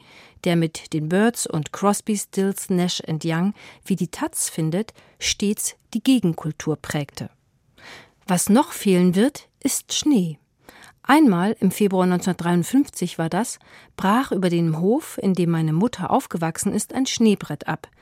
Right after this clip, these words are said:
Es nahm Fahrt auf, bildete sich zu einer großen Lawine aus und donnerte im vollen Lauf gegen die Außenwand. Niemand wurde verletzt,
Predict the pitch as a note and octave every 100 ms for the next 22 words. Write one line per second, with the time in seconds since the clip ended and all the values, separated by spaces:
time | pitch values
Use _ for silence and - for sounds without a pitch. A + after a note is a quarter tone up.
0 | - F#3 F#3 F3 E3 F3 E3+ - C4+ -
1 | - - G#3+ F#3 F3 E3+ - - E3 E3
2 | D#3 E3+ B3 - A3 F3+ E3 A#3+ B3+ G3
3 | F#3+ A#3 - - - - G#3 - B3+ D#4+
4 | D#4+ A#3 F3+ - B3+ C4+ C4 E3+ F3 F#3
5 | - F3+ E3 F3+ - D#3+ D#3 D#3 D3+ D3
6 | - _ _ G#3 G#3 E3 D#3+ E3 - F#3+
7 | A#3 - -